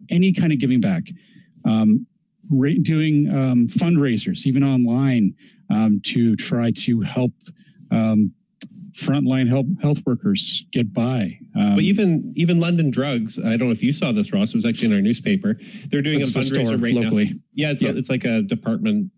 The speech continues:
Speaker 2: type store, whatever. Uh, they're selling cowbells for the, you know, everyone's making noise at seven o'clock. They're selling cowbells for five dollars, and then the proceeds from that go to something. I honestly <laughs> can't remember.
Speaker 1: There you
Speaker 2: But
Speaker 1: go.
Speaker 2: it,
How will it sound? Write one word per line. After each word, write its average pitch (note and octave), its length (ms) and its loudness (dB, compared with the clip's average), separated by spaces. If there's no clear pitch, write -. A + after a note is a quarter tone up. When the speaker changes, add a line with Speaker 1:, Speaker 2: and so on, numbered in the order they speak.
Speaker 2:
type G#2 220 -2
store, G3 260 0
whatever. G3+ 340 2
Uh, B2+ 200 -2
they're C3+ 180 0
selling C3+ 460 -2
cowbells A#2+ 800 -4
for A#2+ 300 2
the, A2+ 240 2
you C#3 140 0
know, C3 80 0
everyone's A#2 300 0
making A#2 280 0
noise G#2+ 220 2
at G2 80 -2
seven G#2 260 0
o'clock. G2+ 340 -2
They're - 100 0
selling C3+ 300 -2
cowbells C#3 500 -2
for A#2+ 100 -2
five B2 320 -4
dollars, A2 480 0
and G#2+ 100 2
then G#2+ 120 4
the G#2+ 60 2
proceeds A#2 420 -2
from G#2+ 120 0
that G#2 200 0
go G#2 220 2
to G2 380 2
something. G2 600 -2
I G#2 100 0
honestly G#2+ 240 -2
<laughs> - 80 -4
can't - 140 -2
remember. A3 560 -4
Speaker 1:
There F#3 260 0
you - 140 -2
Speaker 2:
But - 60 -2
Speaker 1:
go. F#3 60 -2
Speaker 2:
it, - 40 -4